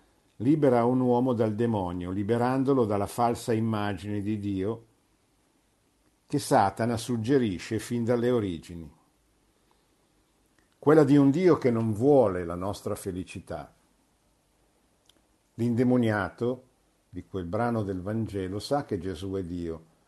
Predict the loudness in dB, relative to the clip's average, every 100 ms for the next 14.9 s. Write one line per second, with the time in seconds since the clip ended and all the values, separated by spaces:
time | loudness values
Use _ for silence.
0 | _ _ _ _ _ -12 -2 -2 0 -2
1 | 0 0 0 2 0 0 -6 -6 -6 -6
2 | -6 -6 -6 -6 -8 -10 -12 _ _ _
3 | _ _ _ _ -20 _ -20 -10 -8 -6
4 | -4 -4 -4 -4 -4 -8 -12 -6 -2 0
5 | 0 -2 -4 -4 -4 -2 -4 -6 -6 -10
6 | -14 -18 -20 _ _ _ _ _ _ _
7 | _ _ _ _ _ _ _ _ _ _
8 | _ _ _ _ _ _ _ _ _ _
9 | _ _ _ _ _ _ _ _ _ _
10 | _ _ _ _ _ _ _ _ _ 4
11 | 6 6 2 0 2 2 0 -2 -4 -4
12 | -4 -2 -4 -4 0 0 0 2 2 2
13 | 2 0 0 -2 -2 -4 -4 -4 -4 -8
14 | -6 -4 -2 -2 -2 -6 -4 -4 -4